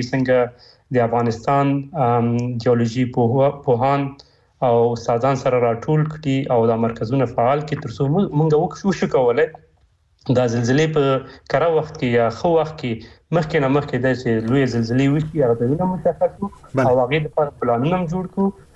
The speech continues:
Speaker 1: او بلډینګ کوډونه ورته برابر کړو چې بیا په آینده کې داسې، اه، مشکلات یا داسې تلفات رامنځته نه شي.
Speaker 2: بله، کاکړ صاحب، د طالبانو حکومت په دغو امکاناتو او ظرفیتونو چې لري او ډېر ابتدایي دي،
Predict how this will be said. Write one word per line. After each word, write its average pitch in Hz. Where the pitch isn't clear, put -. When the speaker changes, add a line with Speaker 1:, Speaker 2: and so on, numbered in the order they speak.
Speaker 1:
او 131
بلډینګ 131
کوډونه 156
ورته 147
برابر 127
کړو 143
چې 123
بیا 151
په 151
آینده 123
کې 156
داسې، 139
اه، 120
مشکلات 135
یا 113
داسې 123
تلفات 117
رامنځته 101
نه 98
شي. 95
Speaker 2:
بله، 165
کاکړ 196
صاحب، 135
د 131
طالبانو 139
حکومت 143
په 131
دغو 139
امکاناتو 131
او 113
ظرفیتونو 113
چې -
لري 113
او 117
ډېر 131
ابتدایي 117
دي، 107